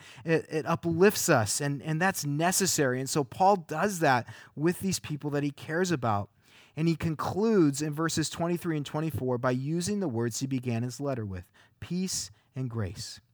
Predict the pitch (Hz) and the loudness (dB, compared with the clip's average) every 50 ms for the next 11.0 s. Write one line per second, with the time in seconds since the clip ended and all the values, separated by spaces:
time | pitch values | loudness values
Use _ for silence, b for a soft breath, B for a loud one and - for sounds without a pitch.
0 | _ _ _ _ _ _ _ _ _ _ _ _ _ - - - 113 107 107 113 | _ _ _ _ _ _ _ _ _ _ _ _ _ -20 -12 -8 -4 -2 0 0
1 | 123 - - 127 113 113 110 107 - 113 107 - - 101 101 101 - 107 101 95 | -2 -2 -2 -2 -2 -2 -2 -2 -4 -6 -8 -8 -6 -6 -6 -4 -4 -6 -8 -8
2 | 87 85 85 - _ _ _ b b b b b b b b b b b b - | -10 -12 -16 -20 _ _ _ b b b b b b b b b b b b -12
3 | 101 - - 113 131 139 151 151 151 160 156 131 107 98 - - - 131 131 135 | -12 -8 -4 0 2 4 6 6 6 4 2 0 -4 -6 -6 -4 -2 0 0 0
4 | 143 135 - - 95 - - - 113 117 127 120 - 147 127 110 101 104 98 92 | 0 -2 -4 -8 -14 -12 -8 -4 -2 -2 -2 -2 -4 -6 -8 -6 -6 -6 -6 -6
5 | - - 104 101 - - 98 110 120 131 139 147 151 143 - - - - - - | -6 -6 -8 -8 -8 -6 -4 -2 0 0 0 0 -2 -4 -8 -16 -18 -18 -14 -12
6 | - - 151 135 110 98 92 85 - - b b b b b b - 107 107 127 | -8 -4 -2 -2 -2 -2 -4 -6 -10 -16 b b b b b b -6 -6 -4 -4
7 | 156 165 131 92 90 92 92 - - - - - - _ _ _ _ _ _ _ | -2 -2 -2 -2 -2 -2 -6 -8 -12 -20 -20 -20 -20 _ _ _ _ _ _ _
8 | _ _ _ _ _ _ _ _ _ _ _ _ _ _ _ _ _ _ _ _ | _ _ _ _ _ _ _ _ _ _ _ _ _ _ _ _ _ _ _ _
9 | - 101 98 98 98 90 - - _ - 120 117 113 110 110 113 113 110 104 - | -8 -8 -6 -6 -6 -8 -10 -14 _ -10 -6 -4 -2 -2 -2 -2 -4 -6 -8 -10
10 | _ _ _ _ _ _ _ _ - - - - - - - - - _ _ | _ _ _ _ _ _ _ _ -20 -18 -16 -16 -16 -18 -20 -20 -20 _ _